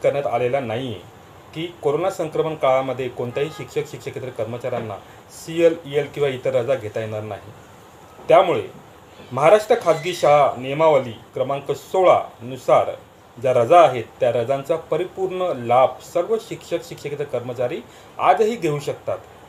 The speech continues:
कोरोना संक्रमण काळामध्ये सुद्धा सर्व प्रकारच्या रजा त्या उपभोगू शकतात. त्यामुळे नक्कीच शिक्षक, शिक्षकेतर कर्मचाऱ्यांनी या सर्वांचा, या सर्व रजांचा लाभ आवश्यकतेनुसार घ्यावा. अपेक्षा करतो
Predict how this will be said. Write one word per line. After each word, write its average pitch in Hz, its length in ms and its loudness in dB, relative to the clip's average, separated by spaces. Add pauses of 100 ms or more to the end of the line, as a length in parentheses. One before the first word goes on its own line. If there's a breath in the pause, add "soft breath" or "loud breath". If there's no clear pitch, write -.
कोरोना 147 300 0
संक्रमण 151 440 -4
काळामध्ये 139 580 2
सुद्धा 147 420 0
सर्व 139 300 0
प्रकारच्या 120 520 -4
रजा 123 240 -6 (400 loud breath)
त्या 131 100 0
उपभोगू 127 480 -2
शकतात. 110 400 -8 (680)
त्यामुळे 123 320 -4 (420)
नक्कीच 147 400 -6 (300)
शिक्षक, 190 440 -8
शिक्षकेतर 135 400 -8
कर्मचाऱ्यांनी 127 920 -6
या 117 140 0
सर्वांचा, 160 640 -4 (500 loud breath)
या 131 120 0
सर्व 214 280 6
रजांचा 156 420 6
लाभ 127 320 4 (120)
आवश्यकतेनुसार 139 760 -4
घ्यावा. 104 300 -10 (840)
अपेक्षा 220 380 2
करतो 262 420 -4